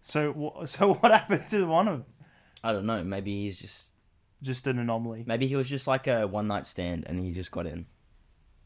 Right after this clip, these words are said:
Speaker 1: I feel like it'd be a one-term stand.
Speaker 2: Who do you reckon's the one out?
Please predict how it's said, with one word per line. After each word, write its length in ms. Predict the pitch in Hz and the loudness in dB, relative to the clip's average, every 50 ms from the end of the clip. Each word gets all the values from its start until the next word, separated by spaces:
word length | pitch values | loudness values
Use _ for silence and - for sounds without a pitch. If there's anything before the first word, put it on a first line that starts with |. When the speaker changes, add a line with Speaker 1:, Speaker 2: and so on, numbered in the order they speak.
| - - _ _ _ _ _ _ _ _ _ _ - _ _ - | -20 -20 _ _ _ _ _ _ _ _ _ _ -20 _ _ -6
Speaker 1:
I 60 | 123 | -6
feel 160 | 123 - 139 | -4 0 2
like 120 | 135 139 135 | 2 2 2
it'd 160 | - 135 127 | 0 -2 0
be 80 | 131 131 | 2 2
a 80 | 123 | 2
one-term 560 | 120 117 117 117 117 110 - - 117 107 107 | 2 0 0 0 -2 -2 -6 -8 -8 -8 -8
stand. 240 | - - - 110 - 120 | -12 -14 -14 -6 -2 -2
Speaker 2:
Who 80 | 120 | 0
do 60 | 120 | 2
you 80 | 131 131 | 2 2
reckon's 360 | 127 123 - 120 117 110 104 | 2 2 0 -2 -2 -2 -2
the 80 | 101 101 | -4 -4
one 260 | 95 90 92 90 90 | -4 -4 -4 -4 -4
out? 240 | 90 90 90 80 | -4 -6 -8 -10